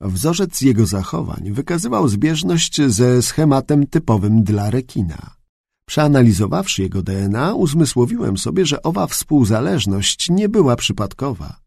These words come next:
Ten sam drapieżczy algorytm steruje również oprogramowaniem, które przejmuje kontrolę nad siecią albo zabójcą szukającym odpowiedniej ofiary.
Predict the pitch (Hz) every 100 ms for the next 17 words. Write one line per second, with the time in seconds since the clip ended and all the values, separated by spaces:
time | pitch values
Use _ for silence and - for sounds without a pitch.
0 | _ _ _ _ - 127 - 151 165 143
1 | 131 127 143 139 - - 185 - 139 131
2 | 123 98 95 107 135 135 127 - 131 156
3 | 170 123 120 143 139 - 135 147 120 117
4 | 107 110 127 160 151 - 147 131 - 117
5 | 139 165 160 127 117 113 113 131 139 -
6 | - 180 - 87 - - _ _ _ _
7 | - - - 113 117 101 117 117 - 113
8 | 92 113 101 147 160 - 165 156 - 143
9 | 127 98 95 - 113 - 120 - - 147
10 | 87 82 82 87 87 85 98 87 - -
11 | - - 50